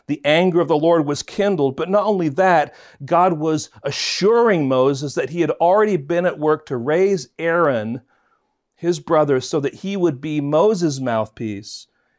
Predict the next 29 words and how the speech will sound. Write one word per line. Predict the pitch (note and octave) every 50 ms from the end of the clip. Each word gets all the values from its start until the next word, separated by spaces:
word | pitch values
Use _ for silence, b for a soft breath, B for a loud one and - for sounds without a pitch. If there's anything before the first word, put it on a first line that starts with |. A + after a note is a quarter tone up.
| _ _
and | C3+ C3+
would | C#3 C3+
be | C3 C#3 C#3
able | C#3+ C#3+ C3
to | B2+ A#2+
speak | - - - - - _ - F#3 F3 D3 - - - - _ _ _ _ _ _ _ _ _ _ _ _ _ _ _
for | - - - - D3+ D3+ E3+ F3+ E3
Moses, | D3 C3+ B2+ A2+ A2+ - - A2 G2
and | A#2 A#2 A2+
Moses | B2+ C#3+ D3 E3 E3 B2+ D3 C3+ -
would | C#3 C3+ A#2+
be | C3+ B2+
God | A2+ A2+ C#3 B2+ C3 C#3 C#3 C3+ A#2+ - _ _
to | - - A#2+ A2+ A2 G#2 G2+ b b b b b
Aaron. | C#3+ C3 C3 A#2+ A#2+ G#2+ F#2 F#2+ _ _ b b b b b b
Something | - - - - - G#3 G3+ A3 G#3+ - A#3 A3+ A3+
happened | G#3 - - - G#3+ G#3 G#3+ G#3+ - E3+ D3 C#3+
in | - F3 D#3+ D3+ D3+
this | E3+ F3 - -
encounter | - E3 D#3+ D#3 - - - C#3+ D3+ D#3+ D3+ - - - - G#2+ G#2+ b b b b b
when | - C3 C3+ B2+
God's | D3 D#3+ D#3 D3+ D3 - - _ -
anger | D#3 D#3 D#3+ E3 D#3+ C#3+ C#3+
was | C3+ B2+ C3 -
kindled | - - - D3+ D3 D3+ C3+ B2+ A#2
that | D3 C#3 -
changed | - - - C#3+ C3+ C#3 C#3+ D#3+ D#3 - - -
Moses' | C3 A#2+ A#2 A#2 A#2+ A2+ B2+ C3 B2+ B2
heart. | - _ _ - - C3+ A#2+ G2+ G2+ - _ _ _ - - _